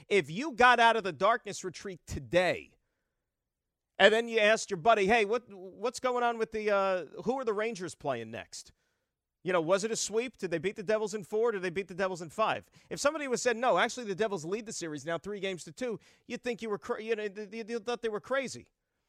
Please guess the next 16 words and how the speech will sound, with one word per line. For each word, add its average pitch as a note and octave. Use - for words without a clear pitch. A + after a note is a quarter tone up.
Or F#3
maybe A3
you G#3+
had G#3
to G3+
go G3+
check G#3+
and F3
see G#3+
what F#3+
you G3
ingested E3+
in F3+
that D#3
darkness C#3+
retreat, A#2+